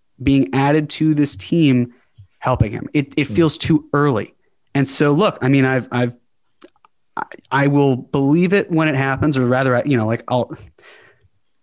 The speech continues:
Speaker 1: let me, let me start over. I strongly believe that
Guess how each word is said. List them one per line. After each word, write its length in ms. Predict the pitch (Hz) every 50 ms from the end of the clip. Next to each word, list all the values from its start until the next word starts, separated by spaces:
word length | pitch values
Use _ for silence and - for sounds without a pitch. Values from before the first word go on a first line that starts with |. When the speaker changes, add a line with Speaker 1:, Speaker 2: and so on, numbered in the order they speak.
| _ _ _ _
Speaker 1:
let 100 | 143 131
me, 120 | 127 123 120
let 120 | - 131 127
me 80 | 120
start 220 | 113 - - 101 98
over. 220 | 98 107 - 135 - - - - - _ _ _ _ _ _ _ _ _
I 260 | 135 139 151 160 170
strongly 460 | 170 170 - - 156 156 165 175 202 196
believe 600 | 180 214 196 160 131 117 113 120 127 - - _ _ -
that 320 | 139 139 143 151 - -